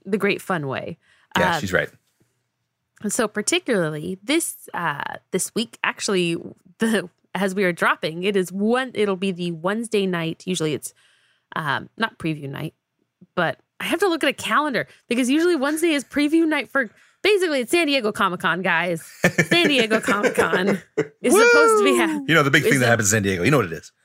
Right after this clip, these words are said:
Speaker 1: The, the millions and millions of dollars that come in, into San Diego. That
Speaker 2: You say
Speaker 1: guess
Speaker 2: millions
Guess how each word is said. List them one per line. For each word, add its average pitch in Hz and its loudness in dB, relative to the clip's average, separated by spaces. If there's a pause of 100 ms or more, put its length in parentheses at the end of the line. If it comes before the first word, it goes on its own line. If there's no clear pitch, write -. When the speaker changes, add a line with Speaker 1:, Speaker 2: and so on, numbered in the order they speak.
(460)
Speaker 1:
The, 220 0
the 214 2
millions 220 0
and 208 0
millions 190 0
of 170 -4
dollars 165 -2
that 160 -2
come 202 -4
in, 185 -2
into 190 2
San 185 0
Diego. 160 0 (380)
That 185 2
Speaker 2:
You - 0
say 135 0
Speaker 1:
guess - 0 (1200)
Speaker 2:
millions 131 -2